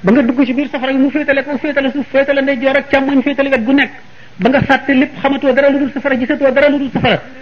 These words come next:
Xam ne buñ la laajee na nga tudd da nga naan safara, buñ la nee ku la jur nga ne safara, buñ la nee koo xam nga ne safara.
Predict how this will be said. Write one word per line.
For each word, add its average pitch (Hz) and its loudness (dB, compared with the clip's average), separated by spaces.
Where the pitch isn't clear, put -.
Xam 262 2
ne 269 2
buñ 269 2
la 285 4
laajee 277 4
na 277 4
nga 285 2
tudd 262 -6
da 277 0
nga 277 0
naan 269 0
safara, 277 0
buñ 233 4
la 277 2
nee 277 2
ku - -2
la 269 4
jur 269 2
nga 269 2
ne 262 0
safara, 277 0
buñ 190 2
la 277 2
nee 277 -2
koo 277 2
xam 277 -2
nga 277 2
ne 262 -2
safara. 214 -4